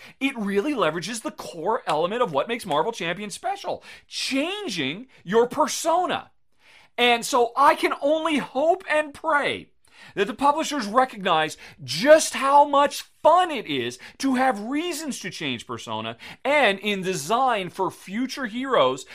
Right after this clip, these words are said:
they make the street clothes have more reasons to want to change, because it just feels like they're getting to the point where, yeah, you just never, ever, ever want to change the street clothes. Ant-Man, you don't want to change to Scott Lang either, but you do find yourself switching back and forth a lot,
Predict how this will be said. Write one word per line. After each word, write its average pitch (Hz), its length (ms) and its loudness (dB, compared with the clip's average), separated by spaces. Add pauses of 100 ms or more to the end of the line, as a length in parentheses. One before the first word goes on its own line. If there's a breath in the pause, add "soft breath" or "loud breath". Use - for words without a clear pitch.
(140 loud breath)
they 214 280 0
make 240 360 -2 (100)
the 170 120 -4
street 285 480 -6
clothes 170 400 0 (160 loud breath)
have 220 320 2
more 226 200 0
reasons 196 440 -8
to 208 80 -2
want 170 260 0
to 170 80 -10
change, 143 680 -8 (180 loud breath)
because 170 300 -2
it - 20 -4
just 165 220 -8
feels 220 260 -6
like 175 160 2
they're 165 100 -4
getting 185 220 -4
to 185 80 -6
the 190 60 -4
point 190 240 -6
where, 170 100 2
yeah, 180 180 2
you 156 140 -4
just 135 160 -14
never, 156 260 -4
ever, 156 240 0
ever 147 120 0
want 147 180 -4
to 147 80 -14
change 143 140 -14
the 135 60 -16
street 127 260 -12
clothes. - 340 -14 (420 loud breath)
Ant-Man, 185 680 0 (160)
you 160 100 -10
don't 247 160 8
want 311 160 4
to - 60 -8
change 262 260 -2
to 175 140 -2
Scott 196 320 0
Lang 147 340 -2
either, 131 380 -8 (100)
but 196 140 -2
you 202 120 -4
do 208 240 -4
find 208 220 -2
yourself 160 300 -4
switching 185 320 -10
back 190 240 -2
and 180 100 -14
forth 190 240 -8
a 151 60 -12
lot, - 280 -6